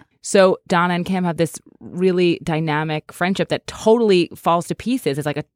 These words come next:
they have a breakup that is, like, more painful and heartbreaking than Gordon and Donna's marriage coming apart, than Joe and Cam's relationship coming apart, even though that all involves lots of heartbreak. And basically, it's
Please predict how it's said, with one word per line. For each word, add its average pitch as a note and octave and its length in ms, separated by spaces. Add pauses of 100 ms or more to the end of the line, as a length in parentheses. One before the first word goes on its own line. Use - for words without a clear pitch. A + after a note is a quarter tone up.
they F3+ 100
have G3+ 180
a F3 80
breakup E3 360
that D3+ 100
is, C#3+ 100
like, D3 120
more E3+ 340
painful D#3 500
and A2 240
heartbreaking D3+ 540
than C3 140
Gordon C#3 300
and C3+ 140
Donna's C3 380 (260)
marriage A3+ 320
coming E3 180
apart, C#3 400 (200)
than D#3 360
Joe D#3+ 320
and D3 300 (220)
Cam's D3 400
relationship G#3 500
coming C#3 260
apart, B2 360
even D#3+ 160
though C#3 140
that C#3 260
all C#3 160
involves C#3 280
lots A2+ 200
of - 60
heartbreak. D3+ 500 (240)
And F3+ 180
basically, F3+ 340
it's D#3+ 120